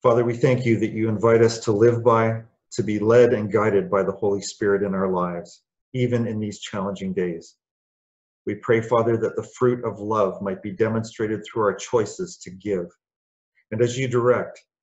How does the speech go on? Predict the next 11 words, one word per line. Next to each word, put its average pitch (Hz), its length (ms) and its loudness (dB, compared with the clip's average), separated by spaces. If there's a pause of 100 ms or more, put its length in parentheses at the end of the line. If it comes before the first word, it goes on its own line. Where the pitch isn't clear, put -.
(160)
we 101 160 -10
pray 117 260 -2
that 110 160 -10
you 107 100 -10
would 104 200 -6
help 104 240 -10
us 87 200 -10
to 98 120 -14
let 98 160 -4 (100)
others 95 400 -6
know 98 380 -8